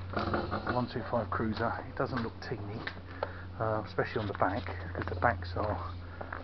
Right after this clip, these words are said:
one thirty. So on the back, not a bad size for a one two five.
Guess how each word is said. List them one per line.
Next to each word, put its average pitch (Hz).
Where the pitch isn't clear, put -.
one 104
thirty. 110
So 113
on 107
the 101
back, 120
not 139
a 117
bad 120
size 117
for 113
a 107
one 110
two 110
five. 127